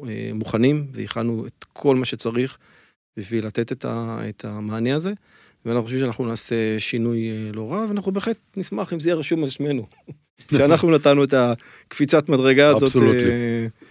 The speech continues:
Speaker 1: בארץ, ודרך אגב, גם בעולם, כי, כי יש, יש גם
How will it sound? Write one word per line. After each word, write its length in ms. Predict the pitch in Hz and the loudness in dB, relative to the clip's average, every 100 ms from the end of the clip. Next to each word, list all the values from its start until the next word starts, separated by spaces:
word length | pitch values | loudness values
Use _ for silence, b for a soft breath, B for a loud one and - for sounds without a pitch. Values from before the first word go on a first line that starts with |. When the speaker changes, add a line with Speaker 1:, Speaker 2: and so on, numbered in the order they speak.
| b | b
Speaker 1:
בארץ, 380 | 117 139 185 208 | 4 4 6 2
ודרך 180 | 208 247 | 0 0
אגב, 220 | 262 214 | 0 2
גם 180 | 214 226 | 2 4
בעולם, 260 | 202 226 | 6 6
כי, 240 | 208 185 165 | 4 0 -2
כי 320 | - 165 165 160 156 151 151 | 0 2 4 4 4 2 2
יש, 80 | 156 | 0
יש 160 | 170 | -2
גם 380 | 165 165 151 151 | 0 0 2 0